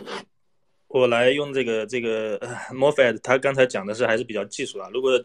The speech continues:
小白的话需要那个，那个，那个稍微白话一点，我来白话讲一下好吧？这个什么，什么一个东西？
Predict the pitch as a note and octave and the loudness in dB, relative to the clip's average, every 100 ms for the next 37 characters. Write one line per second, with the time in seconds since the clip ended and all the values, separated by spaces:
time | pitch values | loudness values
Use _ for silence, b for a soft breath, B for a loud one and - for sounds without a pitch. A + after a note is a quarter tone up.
0 | _ - A2+ F#2+ G2 A2 B2+ A2 - A#2 | _ -6 -4 -4 -4 -2 0 0 -2 -2
1 | A#2 G#2+ G2+ F2+ - _ _ B B B | -2 -6 -8 -10 -20 _ _ B B B
2 | B B B B A2 G#2 G2 G2 - A#2 | B B B B -6 -6 -4 -4 0 0
3 | - G2 G2+ C3 G2+ F#2+ G#2+ A2+ G2+ A2+ | 0 -2 4 4 4 2 2 2 2 4
4 | D#3+ - F2+ F#2 G2 F2+ F2+ - - - | 4 2 -6 -8 -10 -10 -12 -14 -12 -6
5 | A2+ G#2+ G2+ G2+ G2 G2 G2 G#2 G2+ G#2 | -4 -4 -4 -6 -6 -6 -6 -4 -4 -6
6 | - | -8